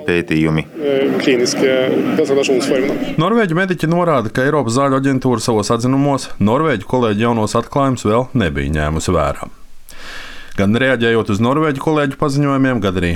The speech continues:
Speaker 3: ziņām par trombiem vairākiem saviem pacientiem, arī Zviedrija izlēmusi vismaz līdz nākamajai nedēļai turpināt spriest par vakcīnas izmantošanu nākotnē.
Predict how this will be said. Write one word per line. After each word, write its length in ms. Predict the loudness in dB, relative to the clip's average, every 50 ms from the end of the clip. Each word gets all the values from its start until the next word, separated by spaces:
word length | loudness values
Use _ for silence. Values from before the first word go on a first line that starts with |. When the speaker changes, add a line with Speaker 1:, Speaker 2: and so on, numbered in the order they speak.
| 0
Speaker 3:
ziņām 300 | 0 2 2 2 0 0 0
par 140 | -2 -2 -2
trombiem 400 | 0 0 0 0 0 0 0 2
vairākiem 600 | 2 2 2 2 2 0 0 -2 -2 -2 0 -2 -2 -2
saviem 240 | -2 -2 0 0 0 0
pacientiem, 540 | 0 0 0 0 -2 0 0 0 0 2
arī 220 | 2 0 2 0 0
Zviedrija 480 | 0 2 2 2 2 2 2 0 0 2
izlēmusi 400 | 2 2 2 0 0 -2 -2 -2
vismaz 240 | 0 0 0 0 2
līdz 220 | 0 0 0 2
nākamajai 460 | 2 2 2 2 0 0 0 2 2 0
nedēļai 320 | 0 2 0 0 0 0 0 0
turpināt 480 | 0 -2 0 0 0 -2 -2 -2 -4 -4
spriest 380 | -2 0 0 0 0 -2 -4 -4
par 160 | -4 -4 -4 -2
vakcīnas 560 | 0 0 0 -2 -2 -4 -4 -2 -2 -2 -2 -2 -2
izmantošanu 640 | 0 0 -2 -2 -2 -2 -2 -2 0 0 0 0 0
nākotnē. 480 | 0 0 -2 -2 -4 -4 -4 -6 -8